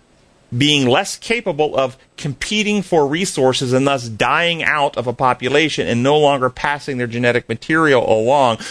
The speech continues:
They're naturally selected out and traits are lost, or you can put it the other way, more, more,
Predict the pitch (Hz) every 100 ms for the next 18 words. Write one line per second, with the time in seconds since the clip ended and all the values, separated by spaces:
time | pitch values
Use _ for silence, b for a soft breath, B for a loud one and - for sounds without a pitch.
0 | - 123 123 139 143 - 127 120 127 120
1 | 120 - 123 120 - 107 104 - 139 135
2 | 107 101 110 147 123 113 - B B 143
3 | 135 135 127 123 131 - 147 175 120 107
4 | 113 B B - 135 135 123 - 123 127
5 | 127 120